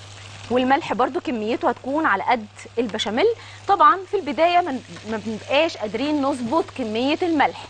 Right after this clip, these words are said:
وانا ما اقدرش هنا احددها لك، تمام، لان الملح ده برضو اذواق، في ناس بتحب سنة اعلى سنة اقل، عشان كده حاولي تقللي شوية وقلبي ودوقي، لقيتي الدنيا تمام، تمام، محتاج شوية هنزود، بدل ما تحطي كمية كبيرة وتلاقي بعد كده ان الموضوع كله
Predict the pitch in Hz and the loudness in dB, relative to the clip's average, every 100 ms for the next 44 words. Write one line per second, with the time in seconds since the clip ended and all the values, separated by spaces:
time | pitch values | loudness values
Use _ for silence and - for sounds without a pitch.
0 | - - - 269 508 427 269 349 - 415 | -18 -18 -4 2 4 4 2 2 2 -2
1 | 403 294 214 240 277 403 480 - - 233 | 0 -2 -2 0 2 4 4 2 -4 -2
2 | 311 466 247 233 349 262 277 392 311 269 | 0 2 2 2 2 0 0 -2 2 2
3 | 294 311 302 320 311 269 233 - 277 277 | 4 2 0 0 0 0 -2 -4 -8 -8
4 | 240 - 269 220 - - - - 320 330 | -12 -4 -4 -4 -14 -18 -18 -2 2 2
5 | 247 247 285 285 294 - 294 277 214 247 | 2 4 4 2 -2 -2 0 0 2 4
6 | 392 - - - - 427 403 415 440 - | 2 -2 -6 -4 -2 -2 0 4 4 2
7 | 415 427 381 - 240 320 359 - 302 339 | 0 2 0 0 0 2 0 2 2 4
8 | 440 359 - 247 320 370 370 - 370 415 | 2 2 2 2 2 2 0 2 4 6
9 | 427 226 - - - - 262 359 440 330 | 4 0 -14 -18 -20 0 2 2 0 -6
10 | - 220 302 330 339 254 277 523 494 370 | -6 -2 2 2 2 2 2 0 2 0
11 | 262 226 233 - 415 - 381 466 494 427 | 0 -2 -4 0 0 2 4 6 4 2
12 | 277 233 170 123 - - - - 214 277 | 0 0 0 -6 -14 -16 -14 0 2 4
13 | 226 196 - 339 233 247 233 302 311 208 | 0 -4 -4 -4 -6 -4 -2 0 0 0
14 | 330 427 440 - 247 226 190 185 311 302 | 2 4 2 0 -2 2 0 0 -2 0
15 | 339 - 262 247 220 208 254 269 294 285 | 0 0 -4 -2 -2 0 2 2 0 -2
16 | 302 | -2